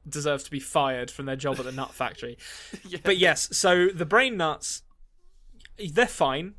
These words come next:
Speaker 1: They're fine. You know, they, they stand to reason. They've got a, they have a brain, and the nut, I guess, is the brain. The idea that it contains consciousness is interesting. Um, and, and longtime listeners of the After Dark podcast will know me. They'll know that I,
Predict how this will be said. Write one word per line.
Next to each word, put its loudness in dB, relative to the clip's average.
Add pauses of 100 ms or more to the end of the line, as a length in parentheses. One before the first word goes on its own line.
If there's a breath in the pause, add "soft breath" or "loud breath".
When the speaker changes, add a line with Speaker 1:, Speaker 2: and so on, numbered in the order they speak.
Speaker 1:
They're 4
fine. -2
You -2
know, 0
they, -2
they 2
stand 0
to -8
reason. -4
They've -2
got 0
a, 2
they -2 (140)
have -2
a -2
brain, -4 (100)
and -4
the -4
nut, -2 (160)
I -4
guess, -2
is -6
the -8
brain. -4 (280 loud breath)
The 0
idea 2
that -2
it -8
contains -6 (1000)
consciousness -6 (440 soft breath)
is -2 (100)
interesting. -4 (340 loud breath)
Um, 2
and, 0
and -4
longtime 2
listeners -2
of -6
the -2
After -6
Dark -4
podcast -6
will -8
know -4
me. -4
They'll -4
know -2
that -2
I, -2